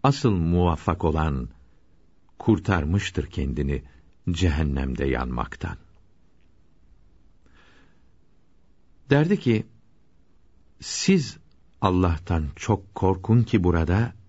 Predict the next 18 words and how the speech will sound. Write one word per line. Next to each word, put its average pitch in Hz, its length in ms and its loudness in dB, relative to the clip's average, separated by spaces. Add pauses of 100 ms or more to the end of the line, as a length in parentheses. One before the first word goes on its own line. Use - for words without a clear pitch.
(920)
Allah 120 420 2 (540)
iki 160 280 2
korkuyu 107 520 4
cem 101 240 2
etmez 92 500 0
bir 69 120 -4
arada. 58 420 -6 (1200)
Bir 104 380 4 (100)
kul 104 380 2
eğer 92 480 2
dünyada 87 640 2
korkar 92 480 0
ise 90 320 -2
Allah'tan, 78 840 0 (1200)
Korkmasın 80 600 -2
ahirette 76 720 -2
cehennemden, 67 1080 -2
azaptan. 87 540 -4